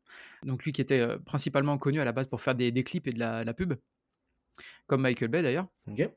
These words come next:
Speaker 1: Le scénar a été fait par Scott Cozart, qui nous a aussi proposé, alors lui, il a fait pas mal de, de remakes, il nous a proposé les remakes d'Amityville, qui étaient, qui étaient sympas,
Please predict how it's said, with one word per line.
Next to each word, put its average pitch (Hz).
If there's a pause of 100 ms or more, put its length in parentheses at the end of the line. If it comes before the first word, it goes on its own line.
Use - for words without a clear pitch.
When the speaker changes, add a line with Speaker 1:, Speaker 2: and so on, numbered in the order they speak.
Speaker 1:
Le 214
scénar 202
a 151
été 147
fait 139
par 110
Scott -
Cozart, 165
qui 147
nous 147
a 165
aussi 160
proposé, 156
alors 127
lui, 165
il 147
a 131
fait 139
pas 147
mal 170
de, 135
de 131
remakes, 175
il 151
nous 139
a 147
proposé 151
les 147
remakes 143
d'Amityville, 151
qui 131
étaient, 110
qui -
étaient 117
sympas, -